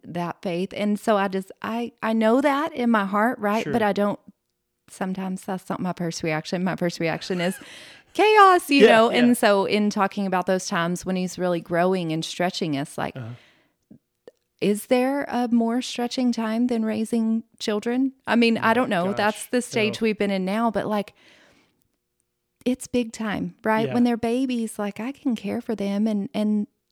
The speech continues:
Speaker 1: you know, you do the right thing, but there
Speaker 2: Sure.
Speaker 1: weren't, like, life-altering decisions to be made.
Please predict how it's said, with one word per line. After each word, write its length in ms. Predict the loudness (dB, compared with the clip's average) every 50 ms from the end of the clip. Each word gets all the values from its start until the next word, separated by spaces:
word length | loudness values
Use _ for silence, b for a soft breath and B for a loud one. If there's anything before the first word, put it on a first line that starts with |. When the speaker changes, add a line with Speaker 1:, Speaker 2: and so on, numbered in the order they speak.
| _ _ _ _ _ _ _ _ _ -2
Speaker 1:
you 100 | 2 2
know, 120 | 2 2
you 140 | 2 0 0 2
do 160 | 2 2 2
the 100 | 2 2
right 240 | 0 0 -2 -2 -2
thing, 240 | 0 2 2 2 2
but 160 | 2 -2 -2
there 140 | -2 -2 0
Speaker 2:
Sure. 80 | 0 0
Speaker 1:
weren't, 240 | 0 0 0 0
like, 180 | -2 -4 -4 -2
life-altering 760 | -4 -4 -4 -4 -4 -2 -2 -2 -2 -2 -4 -4 -4 -4 -4
decisions 580 | -6 -8 -8 -6 -6 -6 -4 -4 -6 -6 -6 -8
to 120 | -12 -10 -10
be 120 | -8 -10
made. 280 | -8 -10 -12 -12 -16